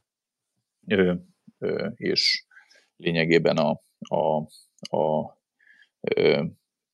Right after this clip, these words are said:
olyan ürügyeket fogalmazott meg a terrorszervezet, amivel késleltették az átadást, sőt, visszakoztak is, hogy nem fogják átadni, elhalasztják a túszok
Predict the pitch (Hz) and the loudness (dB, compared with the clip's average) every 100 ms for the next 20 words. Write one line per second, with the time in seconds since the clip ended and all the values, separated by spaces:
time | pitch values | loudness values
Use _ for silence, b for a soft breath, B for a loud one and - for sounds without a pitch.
0 | - 87 85 90 87 80 - 82 - - | -4 0 2 2 2 0 0 -2 -4 -4
1 | 85 82 80 80 80 - 85 80 - 82 | 0 0 0 -2 -2 -2 -4 -2 2 4
2 | 85 82 - 85 85 80 - - b b | 4 0 0 2 2 2 0 -4 b b
3 | b b _ - 80 76 - 73 76 76 | b b _ -4 -2 -2 -2 0 2 2
4 | 76 - - - - 76 76 73 - - | 0 0 0 2 2 2 2 0 0 -2
5 | 69 - 78 82 85 80 78 80 - 87 | -2 0 0 0 -2 -2 0 2 2 2
6 | 82 - 87 - 80 - 80 - 87 87 | 0 -2 -2 0 -2 -2 -4 -2 -2 -2
7 | - 95 - - 82 - - 82 - 80 | -4 -2 -2 -4 -6 -6 -4 -4 -2 -2
8 | 82 82 82 - - 87 - 87 82 - | 0 -2 -4 0 2 4 4 2 2 -2
9 | 95 80 - - 92 - 90 - - | 0 -2 -2 -2 0 0 -2 -4 -12